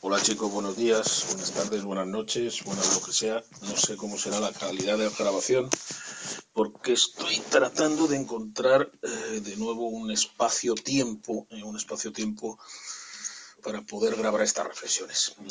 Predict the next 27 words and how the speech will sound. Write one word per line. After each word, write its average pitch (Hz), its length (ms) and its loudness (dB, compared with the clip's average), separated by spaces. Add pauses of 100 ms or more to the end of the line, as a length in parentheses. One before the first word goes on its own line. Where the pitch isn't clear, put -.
Ya 98 60 -6
os 107 140 -2
había 107 160 2
comentado 104 640 -2
estos 101 280 -4
días 101 280 -4
atrás - 560 -4 (580)
que 101 240 -6
resultaba 95 680 -4
muy 110 540 -2
difícil 107 800 0
encontrar 101 680 -6
ese 113 160 -4
momento 107 460 -2
en 101 60 -6
el 98 180 -6
día 113 460 0 (580)
donde 95 220 -8
uno 98 160 -4
pudiera 101 340 -4
tener 98 240 -6
una 98 160 -8
cierta 98 840 -6 (800)
tranquilidad 101 1000 0
física, 107 640 -2
mental, 104 760 -4
ruido, 107 540 -4